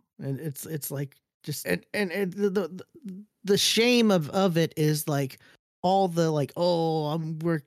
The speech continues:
collecting baseball cards. This is gonna, we're, you know, we're, this is gonna be for your college fu-," it's like, but actually, no, because those were mass produced i-, in order to collect.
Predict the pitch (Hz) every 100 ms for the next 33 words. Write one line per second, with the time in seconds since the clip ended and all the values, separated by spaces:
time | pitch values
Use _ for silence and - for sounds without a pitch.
0 | _ - 190 175 - 165 160 165 - 170
1 | 160 - 165 160 151 147 147 - 156 -
2 | 151 147 170 156 139 160 147 143 139 -
3 | - _ 143 151 135 165 - 151 175 165
4 | 156 165 165 156 _ _ _ - 160 156
5 | 160 156 - 190 175 151 - 165 175 160
6 | 156 160 147 - 160 139 131 101 156 -
7 | 143 131 131 _ - _ - 135 127 123
8 | 135 131 135 135 147 139 143 135 139 143
9 | 151 151 - 131 151 151 - - _ _
10 | - - - 190 165 156 135 - 196 -
11 | 143 131 120 -